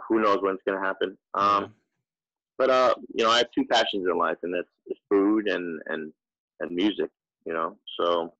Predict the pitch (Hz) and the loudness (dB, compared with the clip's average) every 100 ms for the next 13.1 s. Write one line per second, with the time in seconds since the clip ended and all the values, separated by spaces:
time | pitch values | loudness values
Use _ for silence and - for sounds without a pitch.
0 | - 107 - 131 107 _ _ _ 107 104 | -4 -4 2 0 0 _ _ _ -2 2
1 | 113 117 147 147 143 131 131 117 104 110 | 2 2 2 2 0 2 0 2 2 4
2 | 95 80 _ 98 98 - - 95 95 90 | 2 0 _ -4 -4 -4 -4 -2 0 0
3 | 90 90 - 120 107 90 80 - _ _ | 0 0 0 0 2 0 -4 -12 _ _
4 | _ _ _ - 151 - 160 147 131 123 | _ _ _ -2 -2 2 2 4 4 2
5 | 107 98 87 85 _ _ _ _ _ - | 2 2 0 -4 _ _ _ _ _ -20
6 | _ - 104 95 101 104 120 123 123 127 | _ -8 -4 0 2 4 2 0 0 0
7 | 120 - 120 120 - 131 156 - - 101 | 2 4 4 4 2 0 0 -8 -4 -2
8 | 98 95 95 95 - _ _ _ _ - | 0 2 2 0 -4 _ _ _ _ 0
9 | 104 113 107 - - 113 110 - 110 107 | 2 2 2 -2 -2 -4 -6 0 4 4
10 | 104 98 - _ _ 95 92 - - 107 | 4 2 -2 _ _ 0 2 0 -2 -4
11 | - 110 101 104 98 - 107 98 104 101 | 0 0 2 4 2 0 0 0 2 2
12 | 104 98 98 98 95 - 101 95 90 92 | 2 2 2 2 0 2 2 4 2 2
13 | 98 | 0